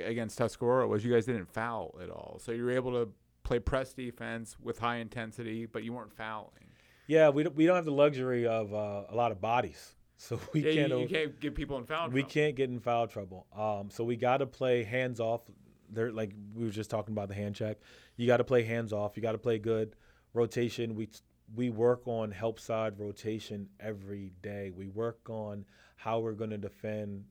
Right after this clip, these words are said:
Speaker 2: screens and pick and rolls and dribble hands off, handoff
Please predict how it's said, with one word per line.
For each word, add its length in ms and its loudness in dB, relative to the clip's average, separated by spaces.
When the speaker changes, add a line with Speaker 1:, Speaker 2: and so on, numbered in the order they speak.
Speaker 2:
screens 760 -8
and 180 -10
pick 240 -12
and 120 -10
rolls 440 -2
and 120 -12
dribble 280 -4
hands 340 -6
off, 200 -8
handoff 320 -4